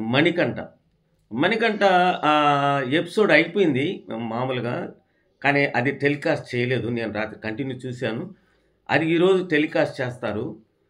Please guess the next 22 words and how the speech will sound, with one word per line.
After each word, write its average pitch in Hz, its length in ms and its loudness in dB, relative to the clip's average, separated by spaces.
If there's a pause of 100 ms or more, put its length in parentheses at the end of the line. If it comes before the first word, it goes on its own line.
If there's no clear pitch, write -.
(380)
So, 147 80 0
గుండెలు 143 500 0
బరువెక్కే 143 640 0
విధంగా 123 720 -2 (140)
ఏడ్చాడు 135 420 0
అబ్బాయి, 104 480 -4 (380)
కొన్ని 156 180 2
విషయాలు 160 320 0
చెప్పాడు. 139 360 -4
మెయిన్, 131 400 -2
మెయిన్ 131 320 2
ఎపిసోడ్లో 110 640 -4
చెప్పుకుందాం 87 480 -12
దాని 85 160 -14
గురించి. 87 360 -14 (920)
ఖచ్చితంగా 214 320 2
కనెక్ట్ 185 360 2
అవుతారు, 156 380 0 (680)
ఎందుకంటే 170 580 0
సింపతి 214 560 -4
వర్కౌట్ 165 460 0
అవుతుందండి. 90 560 -6